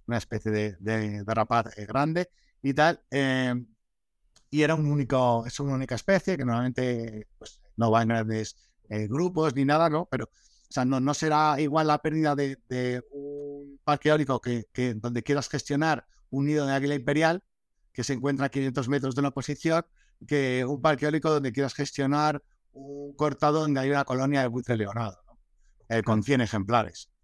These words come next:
o cien parejas. Entonces, eh, va, evidentemente,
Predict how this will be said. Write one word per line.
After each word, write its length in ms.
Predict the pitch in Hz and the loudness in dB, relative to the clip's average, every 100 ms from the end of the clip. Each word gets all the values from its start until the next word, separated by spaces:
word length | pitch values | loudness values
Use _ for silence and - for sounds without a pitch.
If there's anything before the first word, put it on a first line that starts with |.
| _ | _
o 200 | - - | -12 -6
cien 200 | 104 139 | -2 -2
parejas. 500 | 104 101 117 90 - - _ _ - | 0 0 -2 -6 -18 -20 _ _ -6
Entonces, 480 | 120 117 131 - - | -2 0 0 -4 -4
eh, 280 | 120 107 | -4 0
va, 180 | 104 113 | 0 0
evidentemente, 800 | - 113 117 131 131 147 127 107 | -2 -4 -2 0 2 2 0 -2